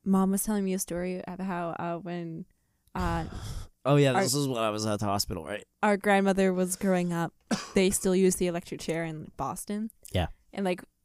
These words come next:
Speaker 1: you could tell whenever, like, <laughs> someone was being killed 'cause the lights would flicker, the lights
Speaker 2: You're
Speaker 1: would go
Speaker 2: laughing
Speaker 1: out.
Speaker 2: about someone being killed, Cass.
Speaker 1: <laughs>
Speaker 2: How morbid of you, Cass. How illogical of you.
Speaker 1: I don't mean it. I just
Speaker 2: No, you mean it. You think it's hilarious, Cass.
Speaker 1: <laughs>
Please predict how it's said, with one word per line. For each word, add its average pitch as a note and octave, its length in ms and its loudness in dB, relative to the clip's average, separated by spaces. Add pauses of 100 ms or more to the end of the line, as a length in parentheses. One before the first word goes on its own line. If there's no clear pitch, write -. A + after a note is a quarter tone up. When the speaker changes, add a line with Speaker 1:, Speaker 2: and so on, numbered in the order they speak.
(160)
Speaker 1:
you G3 100 2
could - 160 2
tell F3+ 240 2
whenever, F3 460 -2
like, E3 200 -6
<laughs> - 0 -
someone - 320 -2
was - 40 0
being F#3 260 -2
killed F#3 520 -4
'cause G#3+ 180 0
the E3+ 140 -4
lights - 440 -6
would G3 160 -8
flicker, G3+ 480 -4
the F3 80 -4
lights E3 240 0
Speaker 2:
You're F3 120 10
Speaker 1:
would F3 40 10
go F3+ 40 10
Speaker 2:
laughing G#3 320 12
Speaker 1:
out. F3 60 10
Speaker 2:
about E3 200 10
someone D#3+ 260 6
being D#3 240 4
killed, C3+ 280 4
Cass. - 200 2 (200)
Speaker 1:
<laughs> D5 100 -2
Speaker 2:
How B3 320 10
morbid D3 560 4
of F#2 100 -2
you, D#2 140 -4
Cass. - 300 0 (180)
How A#3 180 8
illogical A2+ 720 6
of D#2 140 -4
you. D2 180 -4 (320)
Speaker 1:
I A4+ 120 -6
don't A#4 260 -4
mean A4+ 200 0 (100)
it. G#4+ 80 -8 (280)
I C#4+ 100 2
just - 220 2
Speaker 2:
No, - 80 12
you D3+ 180 10
mean A#2+ 160 6
it. G#2 60 4
You F2+ 100 0
think F3 140 2
it's C3 80 0
hilarious, F2+ 420 2
Cass. - 340 -2
Speaker 1:
<laughs> - 60 -16